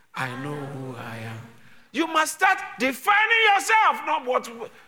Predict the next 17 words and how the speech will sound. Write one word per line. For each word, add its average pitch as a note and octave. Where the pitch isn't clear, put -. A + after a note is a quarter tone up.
ba-, A3+
not G3+
based F#3+
on D3+
what E3+
your, D3
your D3
friends D3+
say, A#2
not F#3
based E3+
on C#3+
what D3+
society C#3+
says C#3
about A2+
you. A#2